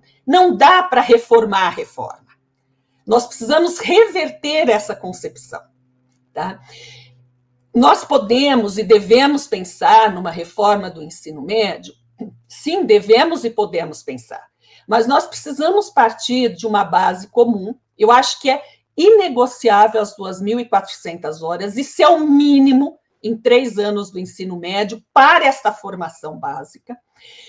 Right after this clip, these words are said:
Bom, e aí nós podemos ampliar a permanência do aluno na escola, e aí nós podemos ampliar isso com aprofundamentos, tá? Mas não dá pra ser a loucura que foi,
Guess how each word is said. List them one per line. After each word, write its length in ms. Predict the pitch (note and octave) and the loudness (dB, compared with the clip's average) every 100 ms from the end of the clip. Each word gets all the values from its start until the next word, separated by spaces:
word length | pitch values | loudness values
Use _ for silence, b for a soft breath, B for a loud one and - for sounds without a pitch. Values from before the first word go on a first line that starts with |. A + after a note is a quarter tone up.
| b - | b -4
Bom, 280 | - - - | -2 -2 -4
e 120 | C#4 | 2
aí 220 | C#4 C#4 | 2 2
nós 260 | D#4+ D#4+ D#4+ | 2 0 0
podemos 600 | D4+ C4 A3+ G#3+ A3+ - _ - | -2 0 0 0 -4 -8 _ 2
ampliar 1000 | F4+ A4+ - E4+ A#3+ A3+ A#3 F3+ - _ _ - | 4 4 0 -4 2 4 4 2 -2 _ _ -12
a 80 | F#3 | -8
permanência 840 | - A3+ A3+ G3+ A#3 D#4+ G#4 - | 2 2 2 -2 -2 0 -2 -4
do 140 | G3+ G3+ | -6 -4
aluno 380 | F3 E3 D#3 E3 | -6 -6 -12 -10
na 120 | E3+ | -12
escola, 640 | F3 - A3 B3 F3+ C#3+ - _ _ _ | -12 -4 4 4 4 -2 -14 _ _ _
e 120 | D4 | 0
aí 200 | C4 B3+ | 2 2
nós 240 | B3+ C4 - | 2 0 -2
podemos 520 | C#4 A3 A#3 B3 B3+ | -4 -2 -2 -2 -4
ampliar 560 | B3+ B3+ B3+ A#3 A3+ | -4 -4 4 6 6
isso 400 | G3+ A3+ - B3+ _ | 2 -8 -8 -16 _
com 320 | A#3+ B3 B3 | 2 2 0
aprofundamentos, 1120 | A3+ A#3 B3 - A#3+ B3 C4+ A#2+ A#2 - - _ _ _ _ _ _ - | -4 -2 -6 -4 -2 -2 -2 -6 -14 -20 -20 _ _ _ _ _ _ -10
tá? 200 | D3 - b b - | -10 -10 b b -6
Mas 220 | G#3 A#3 | 0 0
não 260 | A#3 D4+ F4 | 0 -4 2
dá 240 | A3 C4 | 6 6
pra 200 | B3+ B3+ | 4 -4
ser 540 | C4+ - G3+ G3+ A#3+ - - | -4 -12 -4 -2 -4 -6 -2
a 80 | A#3 | 0
loucura 600 | C4 C4+ - B3 A#3+ B3 | 0 -4 -6 -2 -2 -2
que 120 | D4 | -6
foi, 580 | - A3+ G#3+ G#3+ B3 | -6 0 2 2 0